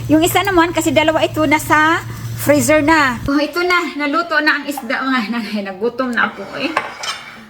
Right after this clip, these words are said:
Ayan, ang laki. <laughs> Laki ng isda. Mhm.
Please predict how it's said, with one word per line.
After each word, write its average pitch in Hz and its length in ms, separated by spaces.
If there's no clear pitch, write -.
Ayan, 254 320
ang 294 160
laki. 539 340
<laughs> - 420
Laki - 200
ng 302 100
isda. 247 300
Mhm. 220 400